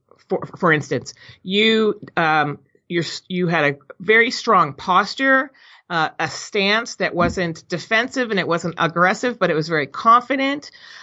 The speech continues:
Um, you didn't use, you weren't flailing your hands around, which I tend to do. Um, so you didn't distract.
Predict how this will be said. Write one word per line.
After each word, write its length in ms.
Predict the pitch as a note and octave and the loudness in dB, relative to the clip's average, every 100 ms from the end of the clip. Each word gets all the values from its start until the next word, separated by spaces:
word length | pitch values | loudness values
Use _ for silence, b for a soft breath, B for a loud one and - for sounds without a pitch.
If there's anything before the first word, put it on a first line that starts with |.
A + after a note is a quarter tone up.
| B | B
Um, 200 | F3+ E3+ | 0 2
you 140 | F3+ F#3 | 2 2
didn't 340 | G3+ A#3 C4 | 2 -2 0
use, 280 | G#3+ G#3 G#3 | 2 2 2
you 160 | G3+ G3+ | 6 6
weren't 160 | A#3+ | 6
flailing 580 | - - F#3+ G#3 G#3+ G3+ | 2 0 4 6 4 4
your 140 | F#3+ | 4
hands 320 | F3 F#3+ G#3 G3+ | 4 4 2 2
around, 260 | G3+ G#3 | 2 2
which 160 | F3 D#3 | 0 0
I 140 | C#3 | -2
tend 280 | C#3 C#3 C3+ | -2 -4 -6
to 80 | D3+ | -4
do. 340 | C3 C#3+ F#3+ B B B B | 0 0 0 B B B B
Um, 220 | F3 D#3+ E3 | -4 -2 -4
so 240 | - F3 | -2 0
you 200 | E3 F3 | 0 0
didn't 300 | G#3+ G3+ F#3 | 0 0 0
distract. 800 | E3+ - - D#3+ F3 C4 - | -4 -6 0 2 2 -2 -10